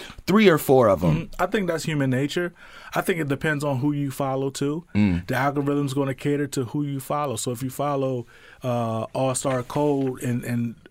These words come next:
Speaker 2: organizations doing that work, you'll see more of that work. The algorithm is somewhat geared toward discovery, and I understand that, but it's not that random,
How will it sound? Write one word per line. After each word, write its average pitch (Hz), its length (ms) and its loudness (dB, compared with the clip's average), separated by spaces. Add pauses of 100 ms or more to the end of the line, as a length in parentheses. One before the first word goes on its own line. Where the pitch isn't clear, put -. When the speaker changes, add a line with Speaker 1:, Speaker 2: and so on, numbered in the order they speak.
(100)
Speaker 2:
organizations 135 680 0
doing 120 200 0
that 131 180 -2
work, 123 260 -2
you'll 139 120 4
see 139 180 0
more 127 240 2
of 117 60 -4
that 117 240 -4
work. 123 260 -4 (680)
The 139 200 -2
algorithm 165 680 0
is 147 440 0 (300)
somewhat 175 720 2 (240)
geared 160 280 0
toward 156 160 0
discovery, 156 720 0
and 135 100 -2
I 131 100 0
understand 151 460 0
that, 151 140 0
but 135 100 -2
it's 131 120 -2
not 127 260 -2
that 131 300 -2
random, - 340 -10